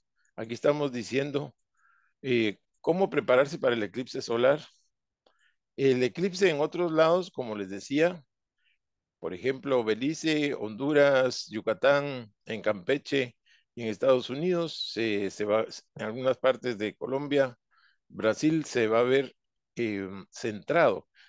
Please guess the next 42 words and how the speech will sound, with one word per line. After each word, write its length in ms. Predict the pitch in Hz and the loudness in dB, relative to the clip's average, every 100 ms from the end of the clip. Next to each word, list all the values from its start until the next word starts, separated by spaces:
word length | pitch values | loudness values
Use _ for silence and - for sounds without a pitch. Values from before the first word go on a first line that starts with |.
| _ | _
La 160 | 120 123 | 0 2
luna 300 | 143 180 175 | 2 0 0
se 100 | 135 | 2
va 100 | 131 | 0
a 40 | |
centrar 380 | 135 120 131 135 | 0 -2 -2 -2
con 160 | 135 123 | -4 -8
el 120 | 95 | -6
sol, 340 | 120 135 147 _ _ _ _ _ | -4 -4 -4 _ _ _ _ _
pero 220 | 127 117 | -2 -2
como 240 | 107 110 101 | -2 -4 -4
está 180 | - | 0
muy 220 | 147 180 180 | 0 2 0
distante, 680 | 180 - 143 143 - 160 _ _ | -2 0 0 0 -6 -10 _ _
no 180 | - 113 | -10 -4
logra 360 | 123 135 143 135 | 0 2 2 0
cubrirlo, 760 | 110 104 127 170 127 120 123 _ _ _ _ _ | -4 -6 0 0 0 -4 -6 _ _ _ _ _
y 80 | 117 | -6
entonces 400 | 101 120 123 120 | -4 -4 -4 -2
va 100 | 107 | 2
a 60 | 117 | 2
permitir 500 | 131 117 98 120 123 | 0 -2 -6 -4 -4
un 120 | 123 | -2
anillo 500 | 110 123 131 127 127 _ - | -4 -4 -4 -4 -6 _ -8
que 80 | |
le 100 | 104 | -2
llaman 240 | 113 123 120 | 0 0 -2
el 120 | 104 | -2
anillo 300 | 98 110 117 | -4 -4 -6
solar 440 | - 139 143 151 - _ _ _ _ | -4 0 0 0 -8 _ _ _ _
o 120 | 135 | 2
el 60 | 131 | 4
anillo 360 | 139 175 175 | 4 2 2
de 80 | 147 | 2
fuego. 540 | - 180 185 117 92 - _ _ _ _ _ _ _ _ _ _ | 0 2 2 2 -4 -12 _ _ _ _ _ _ _ _ _ _
Aunque 380 | 135 131 - 127 | -6 -6 -2 -2
en 80 | |
el 100 | 123 | 0
sol 260 | 110 180 196 | 0 2 4
no 80 | 165 | 4
hay 100 | 156 | 2
fuego, 520 | 160 202 165 147 156 | 2 2 4 0 -4